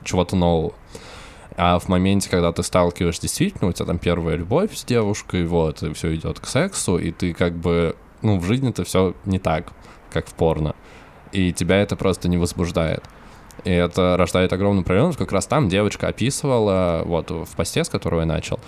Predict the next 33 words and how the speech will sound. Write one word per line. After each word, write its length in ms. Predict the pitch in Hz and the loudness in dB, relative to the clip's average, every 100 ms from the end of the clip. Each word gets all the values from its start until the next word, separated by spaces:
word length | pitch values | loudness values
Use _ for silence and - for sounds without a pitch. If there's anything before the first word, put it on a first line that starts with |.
| - - - | -14 -18 -6
э, 280 | 85 78 76 | -2 0 0
девочка 400 | 85 92 92 - | 2 2 2 0
описывала 480 | 85 90 - 87 82 | 0 0 0 0 0
свой 200 | - 87 | 2 2
личный 300 | 85 - 87 | 2 -2 0
опыт, 420 | 82 170 175 104 - | 2 2 2 -2 -2
что, 580 | - 85 82 85 82 - - - - | -4 0 4 4 2 -2 -14 -12 -2
э, 580 | 85 82 85 80 80 80 | 0 2 2 2 0 0
несколько 460 | 87 87 - 82 82 | 0 0 -2 -2 -2
мужчин 400 | 80 - 110 175 | -2 0 -2 0
ей 140 | 101 82 | 0 -2
встречалось 540 | - 80 85 78 78 | -6 -4 -2 -2 -2
в 40 | 80 | -2
жизни, 460 | 107 180 - 95 | -2 -2 -2 -2
которые, 840 | - 85 90 90 85 82 82 80 80 | -2 -2 2 2 2 2 0 0 0
ну, 200 | 95 92 | 2 2
именно 540 | 98 85 80 78 80 - | 2 2 0 0 -2 -6
зависимы 600 | 90 82 90 92 - 82 | -2 0 0 -2 -2 -2
были 200 | 82 76 | -2 -2
от 140 | 76 - | -4 -4
порно, 460 | - 135 185 139 87 | 0 0 0 -2 -2
и 140 | - | -4
как 240 | - 82 82 | -2 -2 -2
бы, 260 | 82 80 - | -2 -2 0
ну, 140 | 110 | -2
как, 180 | 92 82 | -2 -4
как 180 | - 85 | -6 -6
зависимы 440 | - 85 - 85 | -4 -2 -4 -6
от 60 | 80 | -6
порно, 240 | - 78 85 | -4 -2 -2
ну, 60 | |
короче, 360 | - 85 85 82 | 0 2 0 -2
смотрели 560 | - 80 98 117 101 | -4 -2 -2 0 -4